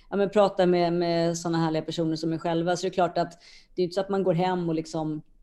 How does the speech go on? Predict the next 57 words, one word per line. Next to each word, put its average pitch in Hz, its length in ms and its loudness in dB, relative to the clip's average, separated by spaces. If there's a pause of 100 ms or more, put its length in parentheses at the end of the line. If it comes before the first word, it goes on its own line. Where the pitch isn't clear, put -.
(240)
inte 170 340 -4
tänker 226 360 -2
på 170 140 -10
det 156 60 -10
här, - 160 -14
liksom. - 540 -18
Det, 180 100 -6
det 175 120 -2
vore 170 220 0
ju 170 80 2
konstigt. 165 680 -6 (420)
Så 202 120 0
att 196 120 0
jag 208 220 4
kan 320 100 4
nog 285 180 0
tycka 180 300 0
att 170 140 -8
så 180 120 -2
här, 165 100 0
jag, 175 320 0
jag, 190 340 -2
personligen 247 520 2
så 170 60 -12
tycker 175 220 -2
jag, 175 100 2
jag 180 80 2
menar, 190 140 0
G 180 140 0
D 190 80 0
P 214 320 2
R, 220 120 2
jag 233 120 -4
tycker 202 160 -2
det 180 60 2
är 170 40 0
jättebra. 170 720 -2
Jag 190 80 -2
menar, 180 180 0
jag 175 100 -8
ser 185 240 2
det 185 60 4
ur 185 80 4
mitt 180 160 -2
eget 165 300 -2
perspektiv 190 400 -8
som 180 200 -10
privatperson. 175 800 -4 (360)
Ehm, 185 380 0 (640)
Schrems 202 500 -2
två, 208 300 -4
jag 233 120 -8
tycker 247 160 -2
det 220 60 4
är 190 40 0
skönt 190 380 -4
också. 196 400 -8